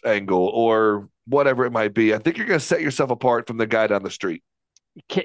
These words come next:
Speaker 2: can you, can you imagine an agent in the Arkansas area that, um, is on Facebook, is on TikTok,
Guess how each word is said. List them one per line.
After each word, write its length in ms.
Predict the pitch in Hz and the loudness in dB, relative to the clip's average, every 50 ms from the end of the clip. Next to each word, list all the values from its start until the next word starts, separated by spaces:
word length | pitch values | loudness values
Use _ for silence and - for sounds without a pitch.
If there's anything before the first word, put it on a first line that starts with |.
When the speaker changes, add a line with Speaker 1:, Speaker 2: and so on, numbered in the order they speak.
| - - | -6 -10
Speaker 2:
can 160 | - 180 190 | -10 -8 -6
you, 180 | 196 226 247 - | -4 -4 -6 -6
can 220 | - - 185 185 | -8 -10 -8 -4
you 140 | 220 254 269 | -2 0 0
imagine 440 | 247 175 156 160 165 151 175 170 156 | 2 2 2 0 0 -2 -4 -8 -8
an 120 | 135 - | -8 -6
agent 440 | - 131 127 131 120 135 135 127 - _ | -2 -2 -2 -2 0 -2 -4 -4 -6 _
in 380 | - 131 123 123 120 123 123 120 | -6 -4 -4 -4 -4 -6 -8 -6
the 140 | 120 120 117 | -4 -2 0
Arkansas 560 | 117 123 127 - 143 135 - - 143 127 120 - | 0 0 0 -2 -4 -8 -6 -6 -4 -4 -4 -4
area 460 | 117 107 104 101 95 95 92 90 87 _ _ _ _ _ _ _ _ _ _ _ _ | -2 -2 -2 -2 -2 -4 -6 -8 -10 _ _ _ _ _ _ _ _ _ _ _ _
that, 600 | - 127 117 113 117 113 107 - - - - - _ _ _ _ _ _ _ _ _ - | -2 0 2 2 2 2 0 -2 -4 -12 -20 -20 _ _ _ _ _ _ _ _ _ -8
um, 480 | 123 117 110 107 107 107 104 104 107 - | -6 -4 -2 -2 -2 -4 -4 -6 -6 -2
is 140 | 151 135 143 | 0 2 4
on 180 | 151 170 190 | 4 2 2
Facebook, 600 | - - 160 139 135 - - 123 107 104 - - | 2 2 2 0 0 0 0 0 0 0 0 -4
is 140 | - 127 107 | -6 -4 -2
on 200 | 135 139 151 156 | 0 0 0 0
TikTok, 760 | - - 143 120 - - - 110 101 98 95 - - - - | -2 -4 -6 -8 -8 -6 -4 -2 0 0 -2 -4 -8 -16 -20